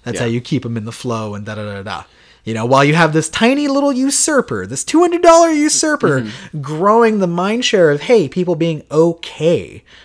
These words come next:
Speaker 1: with digital only.
Speaker 2: Well, I think it's smart. I gotta give Xbox a lot of credit 'cause while they might be behind in exclusivity, their hardware decisions and their stream-only initiatives are kind of, like, groundbreaking in the console space.
Speaker 1: Mm-hmm.
Speaker 2: They're really trailblazing right here, and this thing could take off, and it could make, like, Sony kinda turn their head and be like,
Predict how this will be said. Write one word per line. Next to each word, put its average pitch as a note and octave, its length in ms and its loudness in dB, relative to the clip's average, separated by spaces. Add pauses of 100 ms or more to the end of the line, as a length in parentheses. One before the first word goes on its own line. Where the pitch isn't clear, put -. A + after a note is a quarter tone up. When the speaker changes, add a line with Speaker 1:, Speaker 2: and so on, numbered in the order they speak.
Speaker 1:
with B2 140 -8
digital A2+ 340 -6
only. A#3 300 -8 (140)
Speaker 2:
Well, A#3 120 -10
I G3+ 80 -8
think D4+ 160 -8
it's - 160 -6
smart. F2 460 -10
I A2+ 80 -4
gotta F#3 160 0
give F3 140 -2
Xbox A2+ 440 -4
a G#2+ 60 -10
lot F2+ 140 -6
of F#2 80 -12
credit F2 240 -12
'cause G2 160 -14
while F#2 160 -6
they F#2+ 120 -6
might F2+ 220 -8
be F2+ 340 -12 (180)
behind G2 380 -6
in F#2 120 -12
exclusivity, F#2 960 -12 (300)
their E3 140 -4
hardware A2 480 -4
decisions A2+ 600 -8
and G2+ 100 -8
their G2 100 -6
stream-only G#2 520 -10
initiatives A2 580 -10
are G#2+ 120 -8
kind C#3 300 -10
of, C4 120 -14
like, B2 180 -6
groundbreaking E2 640 -12
in E2 100 -20
the C#2 60 -20
console D#2+ 340 -18
space. - 420 -20
Speaker 1:
Mm-hmm. D#3 260 0
Speaker 2:
They're B2 180 0
really D#3 260 2
trailblazing F#2 600 -4
right D2+ 200 -10
here, F2 200 -12
and F2 160 -10
this B2 140 -6
thing D3 140 -8
could A2 180 -10
take D#2 240 -12
off, G#2+ 280 -8
and E2+ 80 -14
it D#2+ 80 -18
could F2+ 120 -18
make, F#2 220 -10
like, F#2 140 -12
Sony G2 320 -12
kinda F2 200 -14
turn E2+ 180 -18
their E2+ 100 -20
head E2+ 120 -16
and E2+ 100 -18
be F2 60 -18
like, E2+ 140 -16